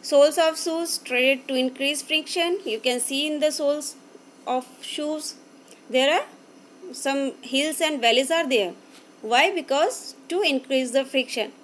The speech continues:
Otherwise, if that hills and valleys is not present in the soles of your shoes, you may slip. Kabaddi players rub their hand with the soil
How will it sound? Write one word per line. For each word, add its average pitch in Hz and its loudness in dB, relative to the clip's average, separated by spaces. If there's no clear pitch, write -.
Otherwise, 339 4
if 285 -2
that 262 4
hills 277 -2
and 320 0
valleys 294 -2
is 294 -8
not 277 -4
present 311 -4
in 320 -6
the 330 -2
soles 330 -2
of 269 -4
your 254 0
shoes, 370 -2
you 262 -2
may 277 0
slip. 294 -4
Kabaddi 302 0
players 370 4
rub 285 2
their 381 2
hand 330 2
with 262 -4
the 339 -2
soil 294 2